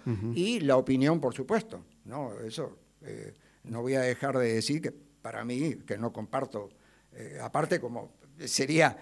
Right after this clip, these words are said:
Speaker 2: desleal también de
Speaker 1: Claro.
Speaker 2: mi parte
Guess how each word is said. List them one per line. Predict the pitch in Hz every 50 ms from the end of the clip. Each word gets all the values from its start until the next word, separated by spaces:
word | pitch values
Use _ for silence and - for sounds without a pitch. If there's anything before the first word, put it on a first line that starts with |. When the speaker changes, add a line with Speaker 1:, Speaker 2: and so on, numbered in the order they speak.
| - - - _
Speaker 2:
desleal | - 120 135 156 147 175 185 151 160 165 175 214 233 220 208 -
también | 156 147 151 156 175 190 220 208 185
de | 147 139
Speaker 1:
Claro. | 135 147 139 127 120
Speaker 2:
mi | 151 165
parte | 202 226 226 226 175 156 123